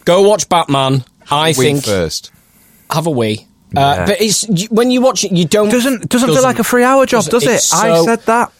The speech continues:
Speaker 3: Yeah.
Speaker 1: Colin Farrell, very good as
Speaker 3: He's
Speaker 1: the Penguin.
Speaker 3: well, if you know it's Colin Farrell.
Speaker 1: Yeah.
Speaker 2: Yeah.
Speaker 1: Very good.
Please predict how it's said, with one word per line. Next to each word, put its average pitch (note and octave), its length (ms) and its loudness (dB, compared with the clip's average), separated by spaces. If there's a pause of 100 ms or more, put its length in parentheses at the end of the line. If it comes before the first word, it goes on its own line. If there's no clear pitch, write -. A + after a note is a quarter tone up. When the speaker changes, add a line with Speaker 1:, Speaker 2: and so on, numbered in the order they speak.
(140)
Speaker 3:
Yeah. E3 180 2
Speaker 1:
Colin G#3 200 2
Farrell, C#3+ 340 0
very B2 480 0
good A2 320 0
as G2+ 80 2
Speaker 3:
He's G2 160 0
Speaker 1:
the - 60 -8
Penguin. A2 320 -2
Speaker 3:
well, G#2+ 240 0 (340)
if - 240 0
you A2+ 80 2
know A#2 220 4
it's - 160 -2
Colin G2 340 0
Farrell. G#2+ 460 0
Speaker 1:
Yeah. B2 260 -2 (460)
Speaker 2:
Yeah. D#2 240 -8 (880)
Speaker 1:
Very A#2+ 240 0
good. G#2+ 340 -6